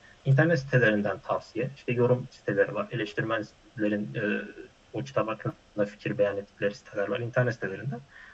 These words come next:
Ardından yüzde on bir dergi ve süreli yayınlardaki yorumlar. Ondan sonra da oranlar gitgide azalarak devam ediyor. Şimdi ülkemizde üniversite öğrencilerinde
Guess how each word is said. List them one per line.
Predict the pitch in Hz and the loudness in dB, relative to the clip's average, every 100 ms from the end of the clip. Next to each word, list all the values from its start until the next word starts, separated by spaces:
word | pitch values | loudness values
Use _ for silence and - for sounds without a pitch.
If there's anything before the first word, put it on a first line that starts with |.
| - | -4
Ardından | 190 175 160 160 | 2 4 4 2
yüzde | 156 160 147 | 4 4 6
on | 156 143 | 6 6
bir | 147 143 - _ _ - | 4 0 -8 _ _ 4
dergi | 135 147 139 | 8 10 10
ve | 139 | 8
süreli | 131 131 131 | 6 6 8
yayınlardaki | 123 104 101 101 - 107 - 104 123 | 6 4 2 0 0 -4 -4 -4 0
yorumlar. | 101 101 110 - - _ _ | 2 2 0 -4 -8 _ _
Ondan | 175 151 139 147 - | 0 0 0 -6 -6
sonra | 104 107 | -4 0
da | |
oranlar | 139 117 110 | 0 0 -2
gitgide | 113 110 - 101 | -4 -6 -4 -2
azalarak | 95 95 120 208 - | -2 0 0 0 0
devam | 175 170 143 | 2 4 4
ediyor. | 107 - 220 - _ _ _ _ _ - - - - - - | 2 0 -6 -6 _ _ _ _ _ -20 -18 -20 -20 -20 -6
Şimdi | - 175 - | 0 0 2
ülkemizde | 175 156 180 185 185 | 2 6 6 4 2
üniversite | 190 190 208 - | 4 6 6 6
öğrencilerinde | 156 131 110 110 107 110 160 - | 6 6 4 0 2 4 4 2